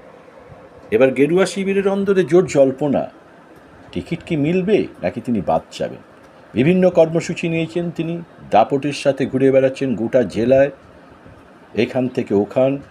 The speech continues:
মুখ্যমন্ত্রীকে বেলাগাম ভাষায় আক্রমণ করতে ওস্তাদ তিনি।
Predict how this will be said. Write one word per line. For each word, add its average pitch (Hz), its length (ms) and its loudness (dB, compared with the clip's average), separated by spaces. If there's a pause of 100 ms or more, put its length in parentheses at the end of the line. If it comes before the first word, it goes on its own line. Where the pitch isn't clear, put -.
(160)
মুখ্যমন্ত্রীকে 127 760 0
বেলাগাম 127 540 2
ভাষায় 123 360 2
আক্রমণ 127 480 -2
করতে 127 280 -4
ওস্তাদ 127 340 0 (120)
তিনি। 147 260 -4